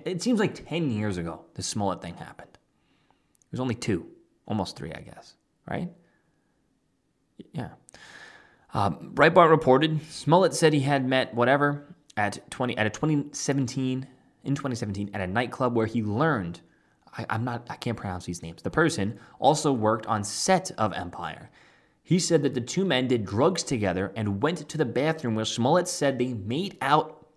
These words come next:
Over time, he said that the two men did more drugs together and participated in sex actions together. One of the Nigerians had testified previously that the relationship between him and Smollett was not sexual, despite Jesse's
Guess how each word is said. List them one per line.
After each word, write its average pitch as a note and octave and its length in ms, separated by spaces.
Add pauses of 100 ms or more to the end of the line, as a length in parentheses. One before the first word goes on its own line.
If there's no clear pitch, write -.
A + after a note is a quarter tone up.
(440)
Over F#3+ 240
time, C#3 400
he D3 140
said D3 220
that C#3 120
the B2+ 80
two F3+ 220
men C#3 220
did B2+ 140
more B2+ 240
drugs D#3 420
together A#2 420
and A#2 180
participated A#2+ 840
in A2+ 160
sex - 500
actions G#2+ 460
together. F2+ 420 (1600)
One C3 200
of C3 40
the C3 60
Nigerians B2+ 500
had A#2 180
testified B2 580
previously D#3+ 540
that A2+ 100
the A2+ 80
relationship C3+ 480
between C3 240
him C3+ 140
and C3 80
Smollett A#2+ 340 (180)
was G#2+ 200
not A#2+ 420
sexual, A2 480
despite A#2+ 420
Jesse's A#2+ 380